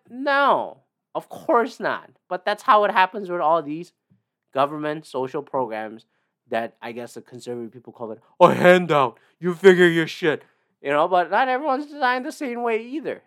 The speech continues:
And then I just go, is it career coaching, health, lifestyle services? You know, there are a lot of these programs already.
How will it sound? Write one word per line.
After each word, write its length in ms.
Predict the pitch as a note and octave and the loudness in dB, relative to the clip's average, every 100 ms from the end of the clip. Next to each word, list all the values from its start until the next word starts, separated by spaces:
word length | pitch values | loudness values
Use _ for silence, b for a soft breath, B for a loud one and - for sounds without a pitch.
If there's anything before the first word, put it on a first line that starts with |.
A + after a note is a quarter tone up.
| _ | _
And 140 | C#3+ | -10
then 160 | F3 E3+ | -8 -8
I 60 | |
just 260 | E3 F#3+ - | -8 -12 -6
go, 200 | F3+ D3 | -2 -2
is 200 | C#3 C#3 | -4 -10
it 120 | D3+ _ _ _ _ _ | -12 _ _ _ _ _
career 380 | - - D#3 F#3 | -14 -6 0 0
coaching, 460 | F3+ F#3+ F3 F#3 F3 | 0 -6 -6 -6 -4
health, 240 | E3+ E3 | -4 -2
lifestyle 360 | D3 D#3 F#3 E3 | -4 -4 -4 -4
services? 400 | G3 F3+ C#3 D#3+ _ | -6 -8 -12 -18 _
You 120 | A#3+ | -6
know, 220 | D#4+ C#4 | 0 0
there 140 | D4+ D#4+ | 2 2
are 100 | F4 | 2
a 20 | |
lot 240 | F3 A#3+ | 2 2
of 140 | D4+ F#3+ | 2 0
these 180 | G#3 - | -10 -8
programs 520 | - B3 A#3 G3+ E3 | -2 0 0 -2 0
already. 500 | D#3 E3 C#3+ A#2+ | 0 0 -4 -8